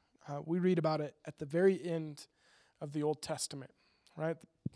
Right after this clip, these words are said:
Malachi chapter four. You're familiar probably with the passage, but we know that the, the book closes, right? And God's silent for hundreds of years before the coming of Jesus with these words that he would send the prophet Elijah,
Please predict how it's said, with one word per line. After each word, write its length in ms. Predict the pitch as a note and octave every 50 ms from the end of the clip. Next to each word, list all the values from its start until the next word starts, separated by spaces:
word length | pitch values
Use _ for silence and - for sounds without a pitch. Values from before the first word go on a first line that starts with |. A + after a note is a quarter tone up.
| _ _ _ _ _ - - _ _ -
Malachi 440 | D#3+ D#3+ E3+ F#3 F#3 - G3+ G3 F#3
chapter 340 | - - F3+ - - - D#3
four. 360 | - - - C#3 C#3+ C#3 C3+
You're 100 | C#3+ D3+
familiar 640 | - - - E3+ E3 F3 F3+ F3+ F3 F3+ F3 F3 D#3+ - - - - _ -
probably 400 | - F3+ E3+ D#3 E3 D#3 D#3+ D#3
with 180 | D3+ D3+ D#3 -
the 80 | -
passage, 600 | - - - F3 E3+ D#3+ - - F3+ E3+ D#3+ D3 -
but 140 | E3 D3+ D3+
we 100 | E3 E3+
know 300 | E3+ E3+ E3 E3 D#3+ D#3 - - - - - _
that 160 | - - D3 -
the, 140 | E3+ D3+ - - _ _ - _ _ _ -
the 80 | F#3
book 440 | E3 C3 - A3 A#3+ - - - - -
closes, 800 | - - - F#3+ F#3 F3+ F3 D#3+ C3+ C3+ A#2+ - - - - D3+
right? 320 | D3 D3+ E3 E3+ F3+ F#3 - - _ _ - _ -
And 120 | - E3 D#3
God's 300 | D#3+ F3 F3+ F3+ D#3+ -
silent 480 | - - F#3 F3+ F3 F3 D#3+ D3+ - - -
for 100 | E3 D3+
hundreds 480 | - - - F3+ F#3+ F3 G3 G3 D#3+
of 120 | E3+ D#3+ D3+
years 300 | D3+ E3 E3 D#3 D3 C#3
before 300 | - D3+ - - E3 D#3
the 80 | D3
coming 320 | C#3 - D#3+ D#3+ E3+ E3+ E3
of 80 | D#3+
Jesus 480 | D3+ C#3+ D3 D#3+ D3+ C#3+ C#3+ - - - _ - - - - - - _
with 180 | - E3 D3+ -
these 220 | - F3+ F3+ D3+
words 640 | D3+ D#3 F3+ F3+ F3 D#3+ D3+ C#3+ D3 - - - - _ _ _ - - _ -
that 100 | - D3
he 100 | D3+ F3
would 160 | E3 D#3 C3+
send 440 | - - - - G3 G#3 A3+ A3+ G#3
the 100 | F#3 E3
prophet 440 | - - - F3 F3 E3 - F#3+ E3
Elijah, 600 | D#3 D3+ D3 C#3+ D3 D#3+ D#3 C3+ B2 C3+ A#2+